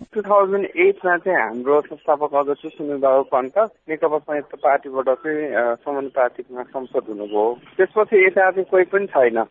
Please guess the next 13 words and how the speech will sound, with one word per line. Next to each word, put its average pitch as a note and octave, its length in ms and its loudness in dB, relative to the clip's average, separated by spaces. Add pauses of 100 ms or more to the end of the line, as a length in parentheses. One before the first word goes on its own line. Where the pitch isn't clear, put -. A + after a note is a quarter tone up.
र F3+ 100 4
योभन्दा D#3+ 320 4
अगाडिको F#3 640 2
चुनावमा D#3+ 540 0
जुन D3+ 160 -6
पाँच D3 220 0
वर्ष C#3+ 220 -4
अगाडिको C3+ 420 0
जुन C3 180 -12
चुनाव A#2+ 300 -2
थियो D#3+ 180 -14
त्यसमा C#3+ 340 -6
चाहिँ D3 300 -4